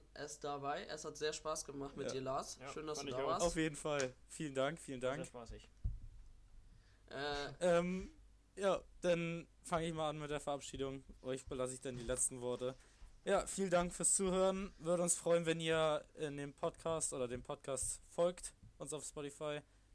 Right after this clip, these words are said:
Speaker 2: Folgt uns auch auf Instagram, ne?
Speaker 1: <laughs>
Speaker 2: Party jetzt unterstrich zweiundzwanzig und auf der Spotify-Playlist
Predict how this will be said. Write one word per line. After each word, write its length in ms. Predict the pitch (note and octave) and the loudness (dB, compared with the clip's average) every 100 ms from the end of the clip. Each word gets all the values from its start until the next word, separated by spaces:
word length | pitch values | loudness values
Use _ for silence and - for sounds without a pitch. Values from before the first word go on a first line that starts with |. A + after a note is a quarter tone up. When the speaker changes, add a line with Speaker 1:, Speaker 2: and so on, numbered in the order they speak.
| - - - | -20 -20 -6
Speaker 2:
Folgt 220 | - F3 D#3 | 4 4 4
uns 120 | D3+ | 2
auch 140 | D#3 | 2
auf 100 | C#3 | 2
Instagram, 540 | D#3+ D#3+ E3+ C#3 D3 C#3+ | 0 2 2 4 2 4
ne? 240 | C#3 C#3 | 4 2
Speaker 1:
<laughs> 140 | - | 2
Speaker 2:
Party 200 | - C3+ | 2 2
jetzt 320 | C3+ B2+ - - | 2 4 4 4
unterstrich 360 | C#3 C3 B2+ | 0 0 0
zweiundzwanzig 800 | B2 C3 A#2 - C3 B2+ C3 C3 C3+ | 2 2 2 2 2 2 -2 -2 -2
und 120 | B2 | -2
auf 280 | A2+ - - - | -2 -4 -10 -12
der 220 | G#2 G2 | -10 -4
Spotify-Playlist 1080 | - - G#2 G2+ G#2+ G2+ - G#2 G#2 G#2 - | -4 -4 -6 -6 -6 -6 -4 -4 -2 -4 -6